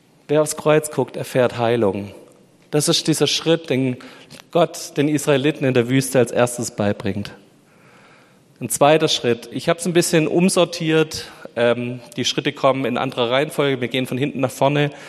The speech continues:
aber macht nichts, weil wir lernen trotzdem was draus. Vierte Mose dreizehn. Ich lese mal die Verse eins bis drei und nachher dann ab fünfundzwanzig. Jahwe sagt zu Mose: "Du kannst einige Männer losschicken, die das Land Kanaan erkunden sollen,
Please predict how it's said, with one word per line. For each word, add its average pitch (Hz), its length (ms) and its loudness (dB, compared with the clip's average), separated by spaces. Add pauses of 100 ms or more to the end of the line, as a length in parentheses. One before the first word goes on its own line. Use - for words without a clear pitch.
(280)
aber 117 600 4
macht 147 280 -2
nichts, 127 300 -4
weil 117 180 0
wir 123 100 2
lernen 120 260 0
trotzdem - 360 -4
was 101 120 0
draus. - 400 -2 (1160)
Vierte 175 280 2
Mose 165 360 4
dreizehn. 113 800 -2 (2500)
Ich - 140 -10
lese 139 220 2
mal 139 100 4
die 127 100 2
Verse 131 360 2
eins 131 260 2
bis - 160 -4
drei 170 320 2
und 147 100 2
nachher 127 260 0
dann 123 160 0
ab 113 140 -4
fünfundzwanzig. 107 840 -2 (680)
Jahwe 165 280 4
sagt 175 260 0
zu - 80 0
Mose: 165 500 6
"Du 156 120 0
kannst 135 260 0
einige 160 340 2
Männer 160 240 4
losschicken, 151 560 4
die 139 140 0
das 131 240 2
Land 135 320 2
Kanaan 147 420 2
erkunden 143 520 0
sollen, 101 500 0